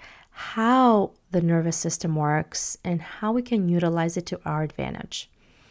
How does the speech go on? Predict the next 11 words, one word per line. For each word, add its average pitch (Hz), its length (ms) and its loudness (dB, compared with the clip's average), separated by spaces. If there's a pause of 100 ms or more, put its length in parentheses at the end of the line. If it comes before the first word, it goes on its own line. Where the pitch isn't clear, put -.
(420)
When 190 240 2
we 240 180 4
understand 220 1040 0
how 175 320 -4
we 196 120 0
can 175 240 0
balance 165 480 -2
our 175 160 -2
own 175 260 0
nervous 170 320 -2
system, 254 560 -2